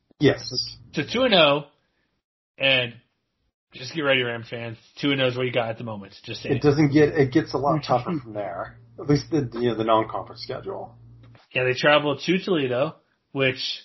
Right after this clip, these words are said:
Speaker 2: likely lost with, like, a Bill C's S P Plus. Only one, one in three chances to win that game.
Speaker 1: Toledo
Speaker 2: Um,
Speaker 1: was, Toledo was not that far away from being in the mac championship game last year.
Speaker 2: They were pretty close.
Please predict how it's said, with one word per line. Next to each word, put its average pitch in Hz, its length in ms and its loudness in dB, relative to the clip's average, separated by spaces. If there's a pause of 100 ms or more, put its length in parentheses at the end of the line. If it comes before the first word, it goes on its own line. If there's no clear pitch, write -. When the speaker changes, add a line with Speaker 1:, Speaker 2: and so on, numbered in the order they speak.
(360)
Speaker 2:
likely 185 400 6
lost 160 380 2
with, 131 80 -10
like, 131 160 -12
a 123 100 -10
Bill 127 240 -10
C's 123 300 -14
S 127 200 -12
P 120 100 -14
Plus. 117 280 -12 (200)
Only 131 180 -4
one, 139 320 -6
one 143 160 -6
in 139 60 -10
three 131 180 -8
chances 123 380 -10
to 127 80 -10
win 117 100 -10
that 104 160 -12
game. 107 320 -12 (360)
Speaker 1:
Toledo 135 440 4
Speaker 2:
Um, 139 60 0
Speaker 1:
was, - 200 -4 (220)
Toledo 208 280 0
was 120 180 -2
not 123 380 0
that 117 300 -2
far 110 200 -4
away 107 300 -6
from 104 120 -10
being 104 180 -6
in 101 80 -6
the 98 60 -6
mac 95 280 -6
championship 95 500 -8
game 175 220 -8
last - 320 -8
year. - 300 -16 (360)
Speaker 2:
They 101 100 -12
were 104 60 -10
pretty 117 220 -12
close. 139 340 -6